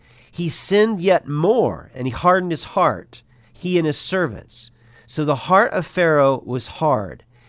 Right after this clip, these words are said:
neither would he let the children of Israel go as the Lord had spoken to Moses." Obviously, Pharaoh's confession of sin was not true repentance,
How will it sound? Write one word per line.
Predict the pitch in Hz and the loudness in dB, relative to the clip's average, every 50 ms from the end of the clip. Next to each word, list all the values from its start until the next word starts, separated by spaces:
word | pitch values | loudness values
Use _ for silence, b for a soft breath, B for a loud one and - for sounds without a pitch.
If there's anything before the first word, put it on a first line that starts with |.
| b b b | b b b
neither | 120 135 135 156 196 233 240 262 254 | -6 -2 0 0 0 0 0 -2 0
would | 226 196 175 | 0 0 -2
he | 180 170 | -2 -2
let | 156 139 131 147 180 208 - - | 0 2 2 4 2 2 0 -4
the | 156 147 | -6 -8
children | - - - 175 175 160 170 165 | -6 -6 -6 -4 -4 -2 -2 -2
of | 143 123 - - | -2 -4 -6 -8
Israel | - 147 185 165 151 175 185 185 170 | -6 -4 -4 -4 -4 -4 -6 -6 -6
go | 123 104 - 120 117 117 113 113 110 - _ - | -6 -4 -2 0 2 2 2 0 -2 -6 _ -8
as | 131 156 175 180 180 156 151 | -4 -2 -2 -2 -2 -4 -6
the | - 165 165 | -6 -6 -4
Lord | 160 147 135 127 123 117 117 113 117 _ _ _ - - | -2 0 0 2 2 2 2 0 -4 _ _ _ -12 -10
had | 135 120 110 | -8 -8 -8
spoken | - - - - 101 98 - 101 98 90 | -8 -10 -8 -6 -6 -6 -6 -10 -12 -10
to | 110 107 | -10 -10
Moses." | 101 98 95 95 92 - - 58 - - - - - _ _ _ _ _ _ _ _ _ _ _ _ _ _ _ _ _ _ _ _ _ - | -8 -8 -8 -10 -10 -12 -14 -16 -16 -18 -18 -18 -20 _ _ _ _ _ _ _ _ _ _ _ _ _ _ _ _ _ _ _ _ _ 0
Obviously, | 143 156 170 180 175 196 190 180 185 - 190 190 185 180 b b b b b b b | 2 4 4 4 4 2 -2 -2 -2 -4 -4 -4 -4 -6 b b b b b b b
Pharaoh's | b - - 156 156 156 151 147 139 - | b 0 4 4 6 6 6 4 2 -2
confession | - 135 117 - - 170 170 175 175 - - 170 156 | -4 -6 -8 -6 -4 0 0 0 0 -2 -4 -6 -6
of | 131 113 | -6 -4
sin | - - - - 170 165 160 160 156 147 123 | -4 -4 -4 -2 -2 0 0 0 -2 -4 -6
was | 113 104 95 85 | -8 -8 -8 -8
not | 95 107 107 110 127 170 220 220 220 | -8 -6 -4 -2 0 0 0 0 -2
true | - - 143 127 107 | -8 -10 -8 -8 -6
repentance, | 95 92 - - 95 92 82 - - 107 123 135 - - - | -8 -8 -10 -12 -14 -14 -14 -12 -12 -12 -12 -12 -14 -16 -18